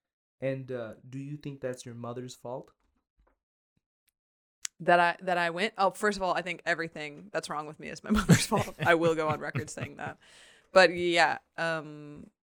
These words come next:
Speaker 2: yeah, she wanted to go. She's big into that kind of stuff. But it is a contentious topic in our family.
Speaker 1: Uh, when are you gonna do that, uh, Joe Exotic character? <laughs>
Speaker 2: Uh, I'll do it anytime. Dayton kinda beat me to it.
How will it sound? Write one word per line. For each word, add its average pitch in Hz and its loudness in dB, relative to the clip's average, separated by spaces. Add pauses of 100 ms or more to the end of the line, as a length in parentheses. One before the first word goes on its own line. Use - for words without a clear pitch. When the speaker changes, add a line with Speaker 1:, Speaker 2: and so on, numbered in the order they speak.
(140)
Speaker 2:
yeah, 180 4
she 202 0
wanted 175 -2
to 170 -10
go. - -10 (400)
She's 190 0
big 165 4
into 143 -8
that 85 -4
kind - -16
of 180 -14
stuff. - -16 (420)
But 175 6
it 175 2
is 170 2
a 151 -4
contentious 160 -8 (300)
topic - -6
in - -16
our - -18
family. - -20 (600)
Speaker 1:
Uh, 127 -8
when 156 0
are 240 -2
you 208 -6
gonna 170 -4
do 143 -8
that, 135 -8
uh, 104 -10 (580)
Joe 147 0
Exotic 131 -6
character? - -6
<laughs> - -6 (1600)
Speaker 2:
Uh, 170 2 (160)
I'll 170 6
do 190 0
it 190 -4
anytime. 202 -4
Dayton 190 -2
kinda 156 -10
beat 175 -6
me 156 -12
to 160 -8
it. 143 -6